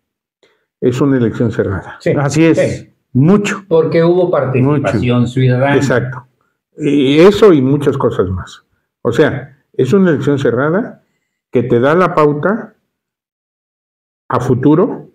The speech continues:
Speaker 1: de lo que puede ser una elección presidencial.
Speaker 3: Así es.
Speaker 2: Definitivamente.
Speaker 3: Sí, es un indicador, ¿no?
Speaker 1: ¿No?
Speaker 2: Definitivamente.
Speaker 3: Sí.
Speaker 1: Y de cómo se pueden dar las cosas en el futuro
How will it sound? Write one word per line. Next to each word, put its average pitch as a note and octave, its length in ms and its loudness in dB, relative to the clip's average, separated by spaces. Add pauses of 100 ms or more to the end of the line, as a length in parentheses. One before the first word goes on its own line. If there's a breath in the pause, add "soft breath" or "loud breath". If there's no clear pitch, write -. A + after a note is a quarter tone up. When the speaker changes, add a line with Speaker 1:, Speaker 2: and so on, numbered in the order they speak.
(460)
Speaker 1:
de A#2 200 2
lo A2 140 0
que A2+ 100 0
puede B2+ 300 0
ser C3+ 220 0
una C3+ 160 0
elección G#2 420 -2
presidencial. A#2 800 -4
Speaker 3:
Así C3 380 -2
es. C#3 520 -4
Speaker 2:
Definitivamente. A#2 880 -2
Speaker 3:
Sí, - 80 -10
es F#3+ 100 0
un A#3 140 6
indicador, G3+ 760 4
¿no? F3+ 460 -2
Speaker 1:
¿No? B2+ 180 -4
Speaker 2:
Definitivamente. E3 720 0
Speaker 3:
Sí. D#3 60 2
Speaker 1:
Y D3+ 60 2
de C#3+ 240 2
cómo F#3+ 380 2
se D3 180 -2
pueden C#3+ 420 0
dar D3+ 160 -2
las D3+ 220 -2
cosas C#3 480 -4
en A#2 100 0
el A2 100 0
futuro D3 460 -2